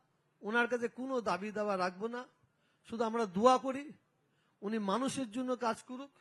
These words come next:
মানুষের জন্য থাকুক, এই দোয়া করি, দীর্ঘ আয়ু কামনা করি। এবং ফুরফুরা শরীফের আরও অনেক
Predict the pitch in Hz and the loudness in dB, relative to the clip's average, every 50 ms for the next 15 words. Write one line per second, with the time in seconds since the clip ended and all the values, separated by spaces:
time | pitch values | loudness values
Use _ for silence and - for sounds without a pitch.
0 | _ _ _ _ _ _ _ _ - 165 175 196 233 240 - 185 240 196 165 185 | _ _ _ _ _ _ _ _ -10 -4 -2 0 0 0 0 0 -2 -2 -2 -2
1 | 214 202 202 - - - 165 - - 160 135 _ _ _ _ _ _ _ _ _ | 0 0 0 0 0 -6 -8 -8 -10 -16 -18 _ _ _ _ _ _ _ _ _
2 | _ - - 214 240 196 175 214 226 214 226 214 247 254 277 294 294 _ _ _ | _ -6 -2 -2 -2 -2 0 2 2 2 2 2 0 -2 -2 -8 -12 _ _ _
3 | _ _ _ _ _ 175 165 160 208 226 226 214 226 190 196 202 190 - 175 175 | _ _ _ _ _ -16 -6 -4 -2 -2 2 2 2 2 2 0 -2 -6 -8 -8
4 | 175 175 170 165 - 165 151 139 127 - _ _ _ _ _ _ _ _ - 185 | -6 -6 -6 -8 -8 -10 -12 -12 -14 -20 _ _ _ _ _ _ _ _ -14 -12
5 | 208 208 247 247 254 262 262 _ 190 _ _ _ _ _ _ _ _ _ _ _ | -4 -2 -2 -2 -2 -6 -10 _ -20 _ _ _ _ _ _ _ _ _ _ _
6 | - - 262 262 - - 285 262 247 226 - 240 226 247 247 247 247 247 - - | -14 -12 -10 -10 -8 -6 -2 -2 -2 -2 -2 -6 -6 -6 -6 -6 -6 -6 -6 -10
7 | _ _ _ _ _ _ _ _ _ _ _ _ _ _ _ _ _ _ _ _ | _ _ _ _ _ _ _ _ _ _ _ _ _ _ _ _ _ _ _ _
8 | _ _ _ _ _ _ _ _ _ _ _ _ - - 208 240 254 262 254 226 | _ _ _ _ _ _ _ _ _ _ _ _ -4 0 4 6 8 8 8 6
9 | 233 254 269 269 262 | 4 2 0 0 -2